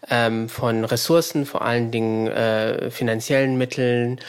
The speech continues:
zugunsten von sozialen, äh, Strukturen zum Beispiel,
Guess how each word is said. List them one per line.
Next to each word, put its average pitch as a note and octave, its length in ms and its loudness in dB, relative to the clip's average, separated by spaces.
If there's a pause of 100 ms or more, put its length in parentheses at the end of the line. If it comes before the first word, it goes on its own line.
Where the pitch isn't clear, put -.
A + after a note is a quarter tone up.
(260)
zugunsten D3 500 2
von A#2 220 0
sozialen, C#3+ 720 2
äh, B2+ 320 2
Strukturen A#2+ 500 -2
zum A#2 180 -6
Beispiel, A2+ 640 -4